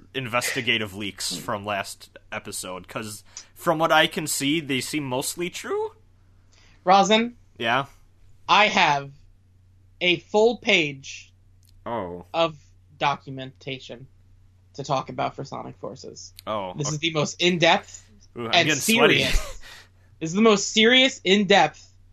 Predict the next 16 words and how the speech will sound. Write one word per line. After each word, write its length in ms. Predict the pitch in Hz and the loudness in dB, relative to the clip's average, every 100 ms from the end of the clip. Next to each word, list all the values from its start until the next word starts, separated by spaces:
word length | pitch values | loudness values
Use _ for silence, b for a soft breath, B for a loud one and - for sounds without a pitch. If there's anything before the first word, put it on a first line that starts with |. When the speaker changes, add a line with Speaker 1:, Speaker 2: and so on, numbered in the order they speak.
| - _ _ - | -20 _ _ -8
Speaker 2:
moment 400 | 180 190 165 151 | 2 2 2 0
that 120 | 160 | 2
waf 320 | 160 160 156 - | 4 4 4 2
will 240 | 160 165 156 | 2 4 6
ever 220 | 156 151 | 4 4
have. 300 | 147 127 90 - 107 | 0 -2 -4 -14 -8
Speaker 1:
Okay. 420 | 104 - 92 92 _ _ _ _ - | -8 -6 -8 -10 _ _ _ _ 0
Speaker 2:
And 340 | 185 175 165 - | 4 4 2 -2
everyone 580 | 190 190 208 226 226 220 | 0 4 6 6 6 2
in 220 | 196 190 | -4 -4
the, 180 | 175 156 - | -4 -6 -6
in 140 | 170 | -6
the 240 | 156 147 143 - | -4 -6 -8 -6
chat 460 | - 226 226 269 - | 2 4 4 2 -2
and 100 | 165 | -4
everyone 600 | 170 175 180 170 160 156 | -2 0 2 2 2 -2